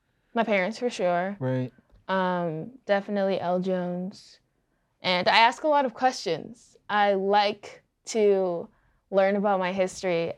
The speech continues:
Speaker 1: as a Nigerian, as a Yoruba, as a Canadian also. I like to know things. I'll ask about, like, family history. I'll ask about my great-grandparents, about, like, how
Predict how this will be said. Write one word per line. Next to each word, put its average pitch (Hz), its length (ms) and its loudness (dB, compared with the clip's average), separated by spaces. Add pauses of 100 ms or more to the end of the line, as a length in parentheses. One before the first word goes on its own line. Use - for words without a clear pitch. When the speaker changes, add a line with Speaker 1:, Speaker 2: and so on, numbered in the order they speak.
Speaker 1:
as 170 560 0
a - 40 -6
Nigerian, 175 680 0
as 175 220 -6
a 170 80 0
Yoruba, 170 580 0 (420)
as 202 200 2
a 196 40 0
Canadian 208 480 2
also. 170 320 -6
I 170 240 -2
like 185 480 0 (540)
to 175 500 2 (160)
know 190 300 4
things. 170 400 -8
I'll 180 160 2
ask 196 300 0
about, 180 280 2
like, 185 140 -4
family 190 400 0
history. 202 840 0 (200)
I'll 202 100 -2
ask 196 240 0
about 180 120 0
my 170 80 -2
great-grandparents, 185 1000 -2
about, 185 220 0
like, 170 220 -4 (500)
how 196 640 2